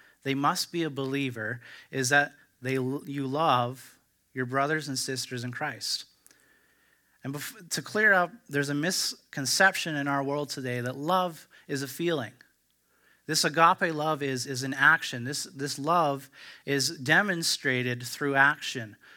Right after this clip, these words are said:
Uh, we love someone and we show that love through action. It's that same, uh, love through action that it says in John three sixteen, "For God so loved the world that he gave." He gave, there was an action behind that love.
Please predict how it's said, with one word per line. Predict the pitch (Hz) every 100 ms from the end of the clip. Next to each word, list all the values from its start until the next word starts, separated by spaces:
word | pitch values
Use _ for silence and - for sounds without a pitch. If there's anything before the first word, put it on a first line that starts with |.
| - -
Uh, | 117
we | 117 151
love | 151 160 185
someone | - 160 156 143 143 - _ _ -
and | 135
we | 139
show | 123 - 185
that | 180 147 139 190
love | 135 147 139 131
through | - 151 143
action. | 135 147 151 - 131 110 110 _ _ _ _ _ _ _ _ _ _ _ _ _ _ _ _ _
It's | 139 131 -
that | 139 131
same, | - 170 165 151 - - -
uh, | 131 120 117
love | 120 151 156 143
through | - 143 143
action | 147 156 - 147
that | 135 135 - - 131
it | 143 123
says | 156 143
in | 135 131
John | 135 135
three | 139 147
sixteen, | 143 156 - - 139
"For | 123
God | 123 131 143
so | - 165
loved | 151 147 175 180 156
the | 156
world | 131 127 127
that | 120
he | 135 139
gave." | 131 143 156 131 110
He | 127
gave, | 127 151 131
there | 139
was | 139 131
an | 143
action | 139 160 - 135
behind | 127 120 117 117
that | 110
love. | 117 123 110 -